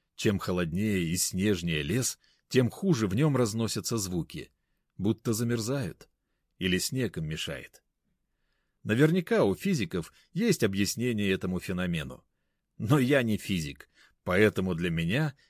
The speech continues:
это была скорее магия. "Блин, ну и где хоть кто-нибудь, а?" Я же не по целине качусь,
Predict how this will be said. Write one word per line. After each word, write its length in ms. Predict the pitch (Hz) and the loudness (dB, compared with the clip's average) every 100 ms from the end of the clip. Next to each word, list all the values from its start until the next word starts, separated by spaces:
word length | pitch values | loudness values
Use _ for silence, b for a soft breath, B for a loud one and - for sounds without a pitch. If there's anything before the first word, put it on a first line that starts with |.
| _ | _
это 260 | 185 202 180 | 0 2 0
была 320 | 151 135 127 | 2 0 0
скорее 640 | - 104 85 85 104 101 - _ | -2 -4 -2 -2 -2 -4 -10 _
магия. 680 | 92 87 78 65 67 - - _ _ _ _ _ _ _ _ _ _ _ _ | -6 -4 -4 -6 -12 -14 -18 _ _ _ _ _ _ _ _ _ _ _ _
"Блин, 580 | 82 82 95 92 73 73 | -4 0 2 2 0 -2
ну 100 | 92 | 0
и 100 | 113 | 0
где 320 | 104 113 180 | -2 2 2
хоть 220 | - 170 | 4 0
кто-нибудь, 720 | - - 170 170 143 107 - | 0 2 4 4 0 -4 -2
а?" 200 | 110 127 - _ _ _ _ _ _ _ | -2 -2 -4 _ _ _ _ _ _ _
Я 180 | 87 113 | 4 6
же 100 | 120 | 6
не 120 | 120 | 4
по 120 | 120 | 2
целине 460 | 113 120 127 139 127 | 2 2 2 2 0
качусь, 540 | 98 90 92 80 - | -2 -4 -6 -6 -10